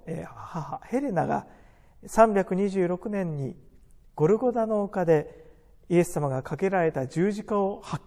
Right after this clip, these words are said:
見したのが、この九月十四日なんですが、その日を起点として、四十日前と読み替えて祝っているからです。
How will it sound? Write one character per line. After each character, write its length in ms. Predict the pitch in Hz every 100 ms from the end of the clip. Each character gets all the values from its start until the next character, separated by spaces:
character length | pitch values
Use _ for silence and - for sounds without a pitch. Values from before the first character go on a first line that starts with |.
| -
見 120 | 220
し 120 | -
た 160 | - - - - - - - - 175
の 180 | 139
が、 160 | 127 - - -
こ 80 | 127
の 100 | 139
九 140 | -
月 260 | 233 214 233
十 200 | 180 185
四 120 | 127
日 280 | - 127 - - - - - -
な 100 | -
ん 60 | 139
で 80 | -
す 100 | -
が、 160 | - - - - -
そ 180 | - 247
の 120 | 285
日 160 | 311
を 100 | 359
起 100 | -
点 280 | - 220 226
と 160 | 220 214
し 120 | -
て、 500 | 233 214 - - - -
四 260 | 226 185 190
十 180 | 208
日 280 | 190 196 -
前 320 | 175 147 - -
と 200 | - - 160
読 180 | 151
み 140 | 196 240
替 220 | 302 277
え 40 |
て 320 | - - - - - - - -
祝 220 | 147 139
っ 60 | 131
て 220 | - -
い 100 | 202
る 180 | - - - - -
か 140 | -
ら 80 | -
で 120 | 143
す。 220 | - -